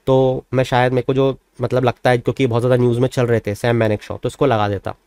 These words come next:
है ना, तुक्का है मेरा ये, मतलब मुझे नहीं पता, है ना, ऐसे ही लगा दिया हो तो मैंने।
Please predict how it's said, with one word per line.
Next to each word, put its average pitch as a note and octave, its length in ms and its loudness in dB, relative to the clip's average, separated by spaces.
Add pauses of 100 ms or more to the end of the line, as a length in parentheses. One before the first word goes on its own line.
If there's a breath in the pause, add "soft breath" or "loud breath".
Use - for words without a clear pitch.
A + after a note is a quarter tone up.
(140)
है F#3 60 -4
ना, A3 80 0
तुक्का - 360 2
है C#3 80 4
मेरा B2 200 2
ये, C#3 160 -2 (240)
मतलब A2+ 160 -4
मुझे A2+ 180 0
नहीं A2+ 100 0
पता, G2 220 -6 (520)
है C3 60 -6
ना, C#3+ 80 -2
ऐसे A#2 180 -4
ही A2+ 60 0
लगा A2 220 2
दिया G#2 160 0
हो F#2+ 80 -4
तो G2+ 120 -4
मैंने। F#2+ 240 -6